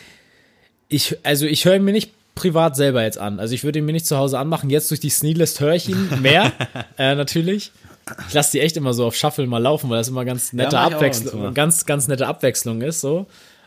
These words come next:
Speaker 1: Ähm, aber ich kann mir, mir gut geben, wenn er auf der Arbeit läuft oder we-,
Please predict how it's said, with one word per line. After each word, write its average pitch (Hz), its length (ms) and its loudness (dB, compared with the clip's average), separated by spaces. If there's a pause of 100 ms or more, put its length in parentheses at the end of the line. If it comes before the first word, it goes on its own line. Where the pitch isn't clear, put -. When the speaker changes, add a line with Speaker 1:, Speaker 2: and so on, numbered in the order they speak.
(100)
Speaker 1:
Ähm, 127 500 -4 (280)
aber 139 880 0 (960)
ich 123 140 -4
kann 170 180 4
mir, 185 120 4 (200)
mir 143 260 2
gut 135 380 -2
geben, 156 320 4
wenn 135 120 2
er 131 100 0
auf 123 100 -2
der 117 140 -4
Arbeit 147 260 0
läuft 147 280 2
oder 117 280 0
we-, 104 180 0